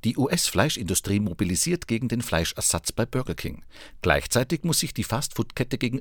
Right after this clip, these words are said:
enttäuschte Veganer wehren. Es droht eine Sammelklage. Bei der Analyse von Bewegungsdaten stießen Experten der Investmentbank Barclays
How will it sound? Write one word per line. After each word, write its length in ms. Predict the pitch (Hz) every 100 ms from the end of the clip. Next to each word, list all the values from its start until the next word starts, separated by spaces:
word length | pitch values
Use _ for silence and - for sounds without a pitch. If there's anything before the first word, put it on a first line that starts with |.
| -
enttäuschte 560 | 107 - 85 - 87
Veganer 400 | 87 95 151 82
wehren. 260 | 78 58 - - - - -
Es 220 | 82 -
droht 360 | 95 117 180 -
eine 200 | 135 151
Sammelklage. 840 | - 71 65 - - 58 - - - - - - - - - -
Bei 100 | 120
der 160 | 139
Analyse 380 | 147 131 233 208
von 160 | 170 143
Bewegungsdaten 960 | 90 131 - 107 - - 73 - 73
stießen 380 | - 107 107 107
Experten 640 | 92 - - 110 165 -
der 100 | -
Investmentbank 920 | 85 87 127 - - 87 - 95 - -
Barclays 500 | 80 - 113 156